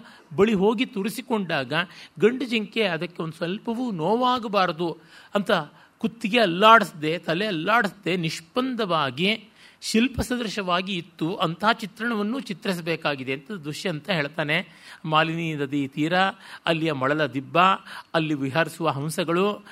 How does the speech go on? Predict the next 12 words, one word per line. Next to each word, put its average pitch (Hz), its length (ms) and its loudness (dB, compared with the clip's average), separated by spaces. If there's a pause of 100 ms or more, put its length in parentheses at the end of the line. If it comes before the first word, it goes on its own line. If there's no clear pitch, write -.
(180)
ಅಲ್ಲಿಯ 160 300 0 (380)
ಕಮಲ 165 280 0
ಕಲ್ಹಾರಗಳು, 170 960 0 (260)
ಅದರ 180 220 -2
ಪಕ್ಕದಲ್ಲಿಯ 151 880 -4
ಮರ, 131 240 -2 (460)
ಆ 175 80 4
ಮರದ 151 280 -2
ಮೇಲೆ 165 280 -2
ಹಾಕಿರ್ತಕ್ಕಂಥ 139 800 -6 (480)
ನಾರು 165 400 6
ಮಡಿಯ 147 320 -4